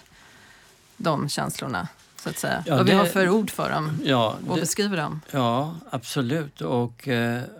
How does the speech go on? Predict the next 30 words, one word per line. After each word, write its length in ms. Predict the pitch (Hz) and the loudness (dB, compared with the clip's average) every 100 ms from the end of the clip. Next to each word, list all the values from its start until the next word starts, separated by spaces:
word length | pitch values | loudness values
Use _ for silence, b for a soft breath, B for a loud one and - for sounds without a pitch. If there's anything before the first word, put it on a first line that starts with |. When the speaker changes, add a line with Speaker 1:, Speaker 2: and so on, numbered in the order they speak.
| - | -12
Speaker 2:
absolut. 800 | 127 110 - 127 160 147 143 - - _ B B B B - | -10 -8 -8 -6 -6 -8 -12 -20 -20 _ B B B B 0
Eh, 280 | 127 127 131 - | 2 2 0 -6
språket, 840 | 127 - - 156 170 - 190 - - 107 _ _ | -8 -4 0 2 0 -2 -6 -6 -16 -20 _ _
<clears throat> 60 | 123 110 B B B _ B B B B _ _ _ _ _ 170 - 147 - | -4 -2 B B B _ B B B B _ _ _ _ _ -12 -12 -16 -6
en 200 | 147 160 | 2 4
annan 300 | 170 139 143 | 4 4 2
liknelse, 800 | 175 165 - 120 113 - 110 120 131 262 | 0 -2 -2 -2 -2 0 -2 -2 -8 -12
för 180 | 156 135 | -4 -2
att 100 | 127 | -2
ta 220 | 135 135 | 0 0
den, 280 | 113 104 104 | 2 0 -2
eh, 120 | 107 - 123 127 - _ _ _ _ _ | -6 -14 -18 -20 -20 _ _ _ _ _
för 80 | - | -8
att 60 | 113 | -6
svara 300 | - 123 101 | 0 0 0
på 120 | 123 | -2
din 180 | 113 113 | -2 -4
fråga. 520 | 127 123 104 107 107 B B B B | -2 -2 0 -2 -4 B B B B
Vi 100 | 127 | 0
hade 180 | 147 160 | 2 0
varit 400 | 151 151 120 113 | 2 2 2 -2
på 60 | 117 | -4
en 60 | |
föreläsning 760 | 110 156 123 113 139 165 175 160 | -2 0 2 2 0 -2 -2 -6
på 80 | 160 | -4
Karolinska 640 | 151 147 143 127 - 135 | -4 -2 0 -2 -2 -6
Institutet 640 | 120 131 - 123 - 82 | -6 -8 -6 -6 -6 -8
som 160 | - 123 | -6 -6
jag 140 | 117 - | -4 -2
alla, 380 | 127 107 101 | 0 0 -2